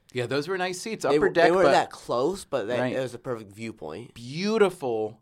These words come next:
Speaker 1: beautiful new stadium
Speaker 2: Yeah.
Speaker 1: in Bordeaux. If any of you are ever here,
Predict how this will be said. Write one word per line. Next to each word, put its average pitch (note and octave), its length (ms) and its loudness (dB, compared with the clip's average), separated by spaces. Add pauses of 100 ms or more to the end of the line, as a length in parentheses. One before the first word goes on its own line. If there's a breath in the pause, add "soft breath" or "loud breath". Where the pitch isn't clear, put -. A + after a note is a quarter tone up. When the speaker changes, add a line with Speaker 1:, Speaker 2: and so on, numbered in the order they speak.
(240)
Speaker 1:
beautiful C3+ 600 -2
new B2 240 -2
stadium B2 480 -4
Speaker 2:
Yeah. A2 180 -4
Speaker 1:
in A#2+ 120 -4
Bordeaux. A2+ 360 -2
If A2 160 -6
any C#3+ 220 -2
of C#3+ 100 -6
you C#3+ 300 -2
are A2+ 140 -4
ever B2+ 240 -4
here, B2+ 580 -2